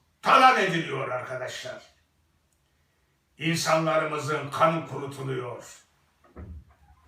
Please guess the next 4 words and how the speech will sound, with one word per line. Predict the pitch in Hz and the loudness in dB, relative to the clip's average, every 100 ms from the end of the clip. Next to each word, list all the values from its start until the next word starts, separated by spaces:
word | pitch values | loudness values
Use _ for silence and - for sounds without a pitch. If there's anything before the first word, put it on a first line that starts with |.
| - | -10
Açlığa, | - 160 - - 143 143 131 | 0 0 0 -6 -4 -2 -2
yokluğa | 127 160 - 165 170 180 160 | 0 0 0 -2 0 0 2
mahkum | 147 - 156 139 | 0 -2 -6 -8
ediliyor. | 127 120 123 113 113 | -8 -10 -12 -14 -18